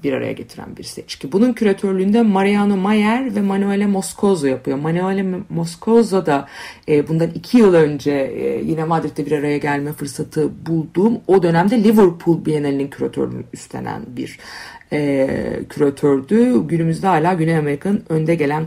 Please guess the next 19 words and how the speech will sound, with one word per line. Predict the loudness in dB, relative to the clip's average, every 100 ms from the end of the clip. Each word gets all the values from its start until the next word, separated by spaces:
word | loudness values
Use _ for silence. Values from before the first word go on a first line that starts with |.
| -8
kurumlarında, | -8 -6 -4 -4 -2 -2 -4 -6 0 0 0 -14 -18 -18 -6
e, | -2 0 -2 -4
pozisyonu | 0 0 0 -4 0 2 0 -2 -2
olan | 0 0 -2 -6 -12 -20 -20 -16
bir | -4 0 0 -2 -18 _ _ _ -6
isim. | -4 2 4 4 2 -6 _ _ -20 _ 4
E, | 8 10 10 10 8 8 6 4 4 2 2 -2 -6 _ _ _ -20 -20 _ _ _ _ _ _ -16
bir | -4 2 4 2 -2 4
diğer | 6 6 6
bölüm, | 6 6 2
bunun | 0
ayrıntısına | 0 0 0 -2
geçeceğim | -2 -2 0
ama | 2 4
Artist | 6 4 4 -4 -4
Project, | 2 2 2 -6
sanatçı | -4 -4 -4 -2
projeleri | 0 2 2 0 2
bölümü | 2 4 2 2